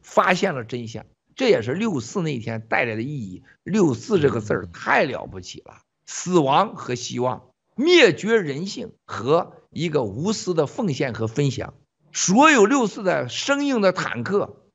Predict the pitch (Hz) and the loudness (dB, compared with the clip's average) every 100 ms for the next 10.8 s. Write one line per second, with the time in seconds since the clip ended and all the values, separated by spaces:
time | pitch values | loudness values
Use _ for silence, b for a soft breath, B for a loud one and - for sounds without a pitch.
0 | _ 214 143 - 165 214 175 143 - 220 | _ 2 2 0 0 2 2 0 0 0
1 | 165 117 - _ _ _ _ - 156 156 | 0 -4 -8 _ _ _ _ 2 2 4
2 | 233 156 175 135 120 - 185 156 78 - | 2 4 2 0 0 -2 2 2 0 -4
3 | - 135 160 - 180 180 - 76 110 110 | -2 0 2 2 2 2 0 -6 -6 -4
4 | 120 98 107 160 120 101 B _ 156 135 | -4 -4 2 2 2 -4 B _ 0 2
5 | 160 147 120 131 139 117 113 120 147 147 | 2 2 0 0 0 -2 -4 -2 -2 -2
6 | 147 107 71 104 - B B B - - | -2 -2 -4 -4 -6 B B B -12 2
7 | 147 147 - 170 160 151 135 135 131 - | 2 4 0 0 2 2 2 2 0 4
8 | 180 151 117 117 113 - _ _ _ - | 4 4 2 -4 -6 -10 _ _ _ -8
9 | - 208 151 147 170 143 127 131 117 120 | 0 2 2 4 4 4 0 -2 -2 0
10 | 117 113 - 214 208 - - - | 0 0 2 4 4 2 -6 -16